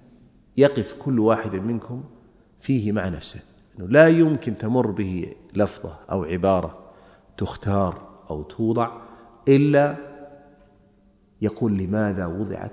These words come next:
بهذا الشكل؟ ولماذا قدم هذا أو أخر هذا أو أسقط هذا، حذف أو زيد؟" ففي قوله: "وما أعجلك عن قومك يا موسى؟"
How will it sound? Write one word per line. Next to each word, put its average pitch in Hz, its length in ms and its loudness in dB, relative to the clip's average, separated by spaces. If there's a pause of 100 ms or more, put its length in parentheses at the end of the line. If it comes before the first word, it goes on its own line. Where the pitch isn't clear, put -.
(100)
بهذا 85 200 -12
الشكل؟ - 460 -18 (260)
ولماذا 98 520 2 (180)
قدم 92 360 -4
هذا 98 400 -8
أو 87 320 -12
أخر - 360 -10
هذا 95 420 -8 (200)
أو 127 260 0
أسقط 107 380 -6
هذا، 107 540 -4
حذف 135 320 0 (440)
أو 135 240 4 (260)
زيد؟" 98 320 -6 (1500)
ففي 143 200 4
قوله: 175 400 8 (340)
"وما 156 320 6
أعجلك 139 440 4
عن 117 180 2
قومك 117 420 2
يا 101 140 0
موسى؟" 123 400 -4